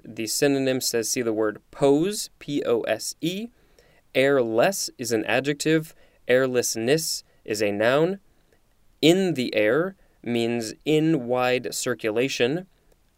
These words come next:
and also the synonym about. And then up in the air means not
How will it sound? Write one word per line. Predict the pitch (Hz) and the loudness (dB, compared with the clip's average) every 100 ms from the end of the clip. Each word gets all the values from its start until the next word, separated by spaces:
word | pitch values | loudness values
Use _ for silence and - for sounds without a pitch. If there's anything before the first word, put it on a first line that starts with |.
| - | -4
and | 113 | 2
also | 110 110 117 113 104 98 | 2 2 0 0 -2 -10
the | - | -8
synonym | - 120 113 107 107 - | -2 0 2 0 -2 -4
about. | 101 151 110 160 - - _ _ _ _ _ _ | -8 -2 0 0 -4 -14 _ _ _ _ _ _
And | 113 113 | -2 0
then | 113 - | 0 0
up | 170 170 | 0 2
in | 160 | 2
the | 151 | 2
air | 135 131 135 135 _ _ - | 2 0 0 -4 _ _ -8
means | 120 117 113 - | -2 -2 -2 -6
not | 113 110 143 160 | -4 0 0 -2